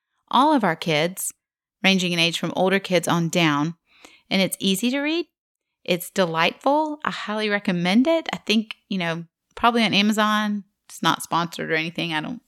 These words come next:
I don't know how you can find it, but I found it on Amazon, I'm pretty sure. So that is called Keeping Holiday.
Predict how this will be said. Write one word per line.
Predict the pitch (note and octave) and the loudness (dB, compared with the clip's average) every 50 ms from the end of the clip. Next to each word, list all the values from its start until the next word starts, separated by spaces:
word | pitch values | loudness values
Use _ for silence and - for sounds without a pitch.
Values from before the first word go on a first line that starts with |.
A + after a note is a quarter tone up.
| _ - | _ -12
I | - | -10
don't | - - | -8 -6
know | - F3 | -6 -6
how | F3 F3+ F3 | -4 -4 -4
you | F3+ E3+ | -4 -6
can | E3 - F3 | -6 -8 -2
find | - E3+ E3+ E3 | 0 2 2 2
it, | - | 0
but | - - - | 0 2 2
I | - G3+ A#3 | 2 2 0
found | - F#3 E3 D#3 | -2 -2 -2 -2
it | D3 D3+ | 0 -2
on | D3 - | -2 -2
Amazon, | - D3 C#3+ C#3+ C#3 - - G#2+ F#2+ | -2 -4 -4 -6 -8 -8 -8 -8 -8
I'm | D#2+ - | -8 -10
pretty | - - - | -8 -8 -8
sure. | - - - - - - _ _ _ _ _ - - _ _ _ _ _ _ - | -8 -8 -10 -10 -12 -14 _ _ _ _ _ -20 -20 _ _ _ _ _ _ -14
So | - - G3+ F3 | -2 0 0 2
that | G3 G3+ G3 - - | 4 2 2 2 0
is | F3 - | -2 -4
called | - - E3+ E3 E3 | -4 -4 -4 -4 -4
Keeping | - - F#3+ F#3 - E3+ E3 | -4 -4 -4 -2 -2 -4 -6
Holiday. | C#3+ D#3+ D#3 D#3+ D#3+ - - - - F#3 | -4 -6 -6 -8 -8 -10 -10 -10 -10 -10